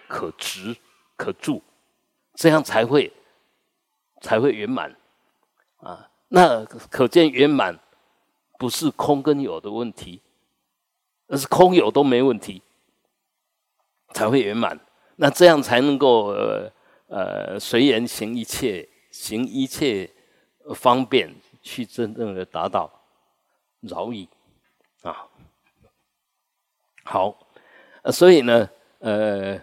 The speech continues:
我们前面讲的，先从男相、女相的不可得，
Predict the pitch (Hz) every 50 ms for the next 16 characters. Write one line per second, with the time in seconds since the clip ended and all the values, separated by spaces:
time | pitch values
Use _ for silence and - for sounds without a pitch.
0 | - - - 117 113 113 127 127 - 135 135 147 156 147 123 - 98 82 92 110
1 | 117 127 131 135 - - 170 170 180 180 170 - - - 123 135 143 151 156 156
2 | 147 139 127 120 117 131 143 147 139 - 156 135 117 110 104 104 104 101 98 95
3 | 95 101 - - - - 175 139 120 104 95 - 117 113 - _ - 135 - -
4 | 101 95 85 - - - 90 98 101